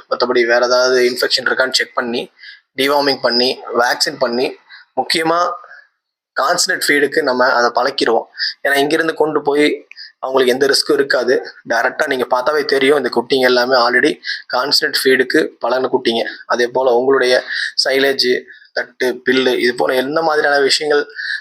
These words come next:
அஹ், ஃபீட் பண்ணாலும் இந்த குட்டிங்க சாப்பிடக்கூடிய கண்டிஷன்ல இருக்கு. இதே போல மூணு பேட்ச்ல இருக்கு, கிட்டத்தட்ட ஒரு இருநூறு குட்டிக்கிட்ட இருக்கு. தேவைப்படுறவங்க கான்டாக்ட் பண்ணுங்க. அதே போல நம்மளோட சேனலை சப்ஸ்கிரைப் பண்ணுங்க. அப்பதான் நம்ம இந்த மாதிரியான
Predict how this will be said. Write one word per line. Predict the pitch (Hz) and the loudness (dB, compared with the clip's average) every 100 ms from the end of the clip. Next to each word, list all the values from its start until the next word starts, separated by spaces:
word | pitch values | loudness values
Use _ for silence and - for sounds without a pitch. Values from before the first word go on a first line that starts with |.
| _ - | _ -6
அஹ், | 151 | -2
ஃபீட் | - 151 | 0 0
பண்ணாலும் | - 147 147 160 | 0 -2 0 0
இந்த | 143 | 0
குட்டிங்க | 127 139 139 - | 0 2 2 4
சாப்பிடக்கூடிய | 131 147 139 131 | 2 2 2 2
கண்டிஷன்ல | 127 139 160 123 | 2 0 2 2
இருக்கு. | 139 139 147 - _ - - _ 135 | 0 0 -2 -2 _ -20 -20 _ -2
இதே | 131 156 | 0 2
போல | 156 147 151 | 2 2 2
மூணு | 127 135 165 | 4 4 4
பேட்ச்ல | 143 135 - 147 | 4 2 2 0
இருக்கு, | 127 127 | 2 0
கிட்டத்தட்ட | 110 - 135 | -2 -4 0
ஒரு | 131 | 2
இருநூறு | 123 123 143 131 | 2 2 0 0
குட்டிக்கிட்ட | 135 147 143 | -2 -4 -2
இருக்கு. | 131 120 139 - | -2 0 0 0
தேவைப்படுறவங்க | 127 127 131 131 120 | -2 0 2 2 2
கான்டாக்ட் | 120 127 131 | 0 -2 -2
பண்ணுங்க. | 120 110 110 - - - - | -4 -2 -2 -6 -10 -10 -6
அதே | - 151 165 | -2 0 2
போல | 147 143 - - - - | 2 2 0 -4 -10 -8
நம்மளோட | 120 131 127 120 - - - | -2 0 2 0 0 -6 -6
சேனலை | - 165 156 | -2 0 0
சப்ஸ்கிரைப் | - 127 175 160 | 0 -2 -2 -2
பண்ணுங்க. | 131 120 - - - | -2 -2 -4 -8 -4
அப்பதான் | - 127 156 | -2 2 2
நம்ம | 135 135 131 | 2 2 2
இந்த | 131 | 2
மாதிரியான | 135 139 139 | 2 2 2